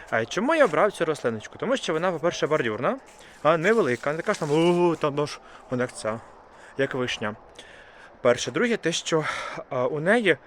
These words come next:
е, компактний габітус, я казав уже, і що основне, в неї дуже красиві зелені квіти. Так, дуже несподівано для троянди, але саме в цьому є її, е, просто прелість, <laughs> і в цьому, в цьому її скарб.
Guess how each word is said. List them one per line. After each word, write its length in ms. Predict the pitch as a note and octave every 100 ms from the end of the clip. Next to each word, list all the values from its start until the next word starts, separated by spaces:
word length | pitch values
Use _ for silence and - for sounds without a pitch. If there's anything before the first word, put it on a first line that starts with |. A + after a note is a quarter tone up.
| - - -
е, 320 | A#2+ A#2+ A#2+
компактний 500 | C3+ D3 C#3+ B2+ D3+
габітус, 460 | B3+ E4 C4 B3+ -
я 60 |
казав 280 | - G3 F#3+
уже, 240 | F3 E3+ D#3 - - - -
і 180 | E3 F#3+
що 360 | F3 - F#3 F3+
основне, 440 | D#3 - E3 D4
в 100 | C4
неї 340 | D#3+ A3 G3+ F3
дуже 320 | B2 G3+ F#3
красиві 540 | - B2+ F#3+ A#3+ D#3 - - - - - - - -
зелені 360 | C#3 G#3+ D4
квіти. 460 | - C#4+ B3 A#2 A2+ - - -
Так, 220 | D3 B2
дуже 360 | A#2+ G#3+ F3 D3
несподівано 680 | C3 - D3+ A#3+ A#3+ F3+
для 300 | C#3+ D3+ D#3 D3+ - - - - - - -
троянди, 440 | E3 C#4 F#4 C4+
але 440 | D#3 D#3+ B3+ B3+ F#3+
саме 300 | - F#3+ E3+
в 60 |
цьому 300 | - A3+ G#3
є 160 | D3 F#3+
її, 240 | E3 D3+ - D3+
е, 200 | C#3 B2+ - -
просто 320 | E3 - D3
прелість, 720 | - G3 C4 B3+ - - - A3 D3 -
<laughs> 320 | - - -
і 100 | D3+
в 60 | D3
цьому, 340 | - - G#3+
в 40 | E3
цьому 260 | A3 G#3
її 140 | D#3+ D#3
скарб. 320 | - G2+